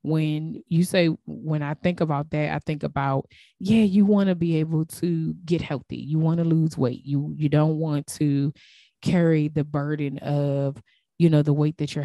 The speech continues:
you're, you're carrying. And, and weight could be anything. It could be, like, when we're talking about our health, yes, we're talking about physical, but I'm also, I would also preface, uh, preface this by saying, like, I'm also talking about your mental health, right? So what are you willing to do?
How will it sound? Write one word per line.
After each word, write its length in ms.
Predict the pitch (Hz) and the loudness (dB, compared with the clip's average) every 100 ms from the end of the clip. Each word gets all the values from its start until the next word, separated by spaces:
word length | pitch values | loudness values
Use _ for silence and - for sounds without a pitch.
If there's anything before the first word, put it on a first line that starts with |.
| 147 | -4
you're, 260 | 151 143 139 | -4 -4 -2
you're 220 | 156 143 | -2 -4
carrying. 360 | - 147 131 143 | -4 -6 -4 -6
And, 180 | 156 - | -6 -2
and 260 | 170 165 156 | 0 2 4
weight 200 | 175 226 | 2 2
could 220 | - 202 | -4 -2
be 180 | 214 185 | -2 0
anything. 380 | 208 - 127 135 | -2 -2 -4 -4
It 140 | 151 | -4
could 160 | - 143 | -4 0
be, 380 | 135 131 135 - | 0 0 -4 -4
like, 200 | 147 139 | -6 -4
when 140 | 156 | -4
we're 140 | 143 170 | -2 0
talking 240 | 190 185 | 0 0
about 180 | 160 139 | -2 -2
our 100 | 139 | -4
health, 360 | 139 139 156 - - - _ | 0 2 0 -2 -20 -20 _
yes, 240 | 156 170 | 2 2
we're 140 | 160 147 | 0 -2
talking 300 | 143 135 143 | -2 -6 -8
about 180 | 135 123 | -10 -2
physical, 480 | 147 160 170 170 160 | 0 0 0 0 0
but 160 | 151 147 | -2 -4
I'm 160 | 170 | -6
also, 640 | - 147 - 135 143 147 - - | -2 -4 -2 -4 -2 -4 -8 -6
I 120 | 147 | -2
would 140 | 143 | 0
also 320 | 139 151 143 139 | 0 -2 -4 -4
preface, 400 | - 143 147 - | -6 -4 -6 -2
uh, 100 | 151 151 | -4 -4
preface 320 | - 156 160 - | -4 -2 -4 -10
this 120 | 156 | -6
by 100 | 135 | -4
saying, 240 | 147 131 | -2 -2
like, 140 | 135 - | -2 -4
I'm 140 | 147 | -2
also 260 | 156 156 143 | 0 2 0
talking 300 | - 143 139 | -2 -6 -4
about 280 | 135 123 - - - - | -4 -6 -8 -18 -4 2
your 100 | 170 | 4
mental 380 | 156 160 131 | 4 2 0
health, 320 | 147 135 - 143 | 0 -2 -4 -4
right? 280 | 135 147 - - - | -2 -4 -6 -20 -2
So 120 | 160 | -2
what 260 | 156 170 226 | 2 2 2
are 40 | |
you 280 | 214 208 220 | 0 0 0
willing 460 | 180 175 185 180 | 4 2 2 -4
to 180 | - - | -6 -10
do? 540 | 147 165 240 110 120 | -2 0 2 -2 -6